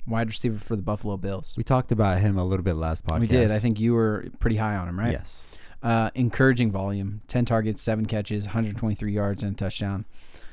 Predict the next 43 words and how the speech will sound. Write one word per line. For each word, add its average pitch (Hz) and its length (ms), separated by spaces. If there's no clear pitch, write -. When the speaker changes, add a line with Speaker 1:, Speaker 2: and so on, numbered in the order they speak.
Speaker 1:
Uh, 104 200
plus, 135 200
Josh 113 240
Allen 107 220
can 107 100
buy 98 380
some 110 180
time, 98 420
get 110 140
the - 80
speedster 104 480
open, 101 300
but 107 200
he, 123 240
he 127 160
seems 139 320
to - 80
be 123 120
comfortable 110 600
with 113 400
Josh 104 320
Allen. 104 300
Josh 117 240
Allen 110 200
seems 104 260
to - 60
be 104 60
comfortable 101 360
with 98 100
John, 101 220
John 98 260
Brown. - 320
Speaker 2:
Yeah. 110 220
Speaker 1:
And 107 340
let's 123 260
be 120 100
serious, 107 300
Cole 120 180
Beasley 104 340
dropped, 92 340
like, 95 200
three 98 200
passes. - 500